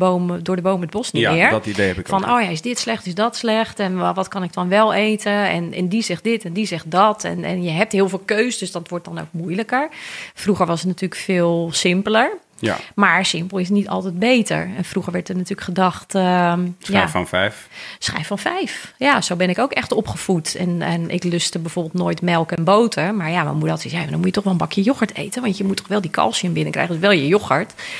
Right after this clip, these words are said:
Speaker 1: Eh, moest ik echt eten. Als ik dan geen melk dronk, dan moest die yoghurt wel. En dat ik geen boter at, ja, dat kon eigenlijk ook niet. Dus dat, ehm, ja, dat waren natuurlijk wel de deel-, denkbeelden van vroeger. En toen,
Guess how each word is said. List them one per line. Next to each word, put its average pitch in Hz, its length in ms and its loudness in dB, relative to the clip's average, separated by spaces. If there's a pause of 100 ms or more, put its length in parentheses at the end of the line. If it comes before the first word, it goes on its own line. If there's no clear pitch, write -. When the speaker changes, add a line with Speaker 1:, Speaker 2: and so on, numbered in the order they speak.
(280)
Speaker 1:
Eh, 175 180 6
moest 220 280 6
ik 170 100 -2
echt - 200 -2
eten. 208 520 4
Als 170 100 -2
ik 165 60 0
dan 160 120 2
geen 170 120 4
melk 226 220 4
dronk, 156 200 -2
dan 175 100 0
moest 170 180 0
die 196 100 0
yoghurt 233 300 0
wel. 143 260 -2
En 170 100 -2
dat 165 140 -2
ik - 80 -4
geen 180 160 2
boter 196 360 4
at, 190 260 0
ja, - 140 -4
dat - 100 -8
kon 143 180 -10
eigenlijk 160 380 -4
ook 269 120 -4
niet. 170 320 -2 (560)
Dus 185 200 -4
dat, 220 340 -2
ehm, 180 600 4 (360)
ja, 220 180 0
dat 156 140 -2
waren 160 240 2
natuurlijk 190 200 -2
wel 185 100 2
de 190 100 2
deel-, 202 300 2
denkbeelden 220 440 0
van 202 160 -2
vroeger. 175 540 -2
En 202 200 2
toen, 233 520 4